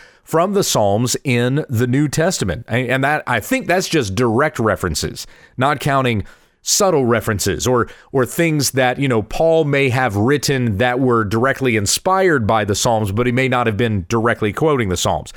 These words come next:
That might be a different reference altogether. But seventy direct references from the Psalms that we have here in the New Testament. So going on, David says that, uh, or I'm sorry, Peter says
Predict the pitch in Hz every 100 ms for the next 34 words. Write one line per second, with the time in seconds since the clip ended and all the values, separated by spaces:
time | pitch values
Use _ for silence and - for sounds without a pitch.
0 | - _ 143 139 139 127 117 120 131 120
1 | 117 104 104 104 95 101 135 95 - -
2 | - 139 127 - 185 175 156 135 113 117
3 | 131 170 - 120 98 107 92 104 85 -
4 | - _ _ _ 143 139 117 - 123 113
5 | 131 123 113 110 95 110 98 95 92 120
6 | 110 - 80 - 135 139 165 123 90 78
7 | - - - 123 156 196 190 120 - 131
8 | 117 113 - 127 117 113 110 - - 143
9 | 131 160 139 113 110 - 220 208 135 -
10 | 123 110 -